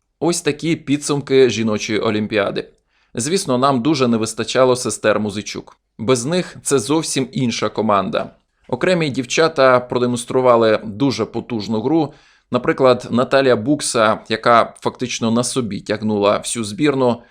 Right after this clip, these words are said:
але інші наші шахістки, на жаль, не продемонстрували стабільної і якісної гри. Тому можна вважати, що ця збірна України,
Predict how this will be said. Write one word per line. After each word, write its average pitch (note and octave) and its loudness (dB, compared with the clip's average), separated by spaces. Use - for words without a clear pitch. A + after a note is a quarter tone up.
але B2+ 6
інші D#3 -2
наші C#3+ -2
шахістки, B2+ -2
на A2+ 0
жаль, C3 4
не C#3 0
продемонстрували B2+ 2
стабільної A2+ -2
і G#2 -6
якісної G#2 -2
гри. - -6
Тому G3 4
можна C3+ 2
вважати, C3 2
що A2+ 2
ця D3 2
збірна A2 -2
України, C#3 -2